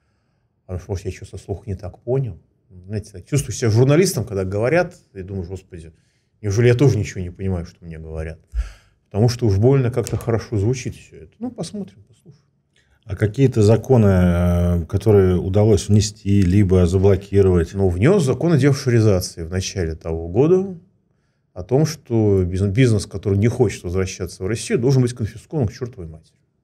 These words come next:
Speaker 1: Получил на это отрицательное заключение, а, смысл которого сводится к тому, что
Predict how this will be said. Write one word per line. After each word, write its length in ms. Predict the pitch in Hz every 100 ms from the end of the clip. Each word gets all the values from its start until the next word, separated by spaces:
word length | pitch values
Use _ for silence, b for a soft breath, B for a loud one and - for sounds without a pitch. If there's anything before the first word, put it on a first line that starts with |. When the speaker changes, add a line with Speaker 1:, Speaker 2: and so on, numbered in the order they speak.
| _ _ _ _ _ _ _
Speaker 1:
Получил 360 | 117 123 220 196
на 80 | 131
это 160 | 117
отрицательное 640 | 101 110 117 120 117 98 90
заключение, 760 | 101 113 117 - 110 92 85
а, 360 | 85 85 85 87
смысл 340 | - 127 120
которого 340 | - 98 101 95
сводится 440 | - 113 101 -
к 80 | -
тому, 260 | 110 123 147
что 360 | - - 104